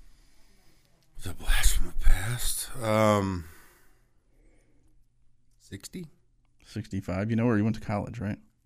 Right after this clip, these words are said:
Speaker 1: K-State?
Speaker 2: Yep. Probably wore those, uh,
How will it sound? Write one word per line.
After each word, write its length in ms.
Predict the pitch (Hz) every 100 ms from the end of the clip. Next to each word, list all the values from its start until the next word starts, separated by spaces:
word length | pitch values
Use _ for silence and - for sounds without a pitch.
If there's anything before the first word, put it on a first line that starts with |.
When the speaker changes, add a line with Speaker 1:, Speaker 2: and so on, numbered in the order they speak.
| _ _ _ _ _
Speaker 1:
K-State? 460 | 123 120 135 147 147 -
Speaker 2:
Yep. 200 | 101 - _ _ - _ _ _ _ - - _ _ _ _ _ _ _ _ _
Probably 280 | - 101 95
wore 220 | 95 98
those, 300 | 95 92 92
uh, 400 | 101 95 95 85